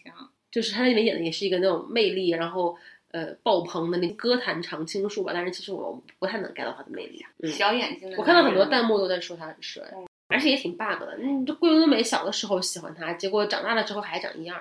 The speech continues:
Speaker 1: 常青树吗？
Speaker 2: 太常青了呀。
Speaker 1: <laughs> 松树。
Speaker 2: <laughs> 还有，然后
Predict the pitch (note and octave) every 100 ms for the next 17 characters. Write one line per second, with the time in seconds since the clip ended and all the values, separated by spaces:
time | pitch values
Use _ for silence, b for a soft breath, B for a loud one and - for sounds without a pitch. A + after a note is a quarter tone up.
0 | - _ - - G3 - G#3 G#3 F3 D#3
1 | C#4+ A#3+ F3+ D#3+ E3 D#3 - G2+ A3+ -
2 | C#4+ C4+ B3+ - C#4 D#4 C#4+ A#3 C4 C4
3 | D#4+ - A3 G#3 F3+ F3+ F3+ G3